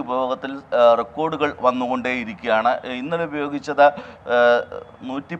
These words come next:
പ-, ആ, പതിമൂന്ന് ദശാംശം ഒന്ന് അഞ്ച് ദശലക്ഷം യൂണിറ്റ് വൈദ്യുതിയാണ്. ഇത് വൈദ്യുതി ബോർഡിൻ്റെ ചരിത്രത്തിലെ സർവ്വകാല റെക്കോർഡാണ്.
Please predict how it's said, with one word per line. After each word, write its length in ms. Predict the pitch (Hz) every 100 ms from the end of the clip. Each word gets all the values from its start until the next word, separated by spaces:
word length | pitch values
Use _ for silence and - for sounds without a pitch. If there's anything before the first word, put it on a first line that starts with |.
| 147
പ-, 120 | 127 - 123
ആ, 20 | 120
പതിമൂന്ന് 580 | 127 131 131 139 147 160 147
ദശാംശം 420 | 143 147 139 143 - 120
ഒന്ന് 220 | 135 160 147
അഞ്ച് 180 | 143 135
ദശലക്ഷം 480 | 123 139 131 - 131
യൂണിറ്റ് 300 | 120 123 123 123
വൈദ്യുതിയാണ്. 460 | 120 117 117 98 90
ഇത് 120 | 131 160 156 - -
വൈദ്യുതി 280 | 127 139 170
ബോർഡിൻ്റെ 260 | 160 143 -
ചരിത്രത്തിലെ 560 | 139 127 139 143 143 143 143
സർവ്വകാല 460 | 135 156 147 151 143
റെക്കോർഡാണ്. 420 | 135 131 117 107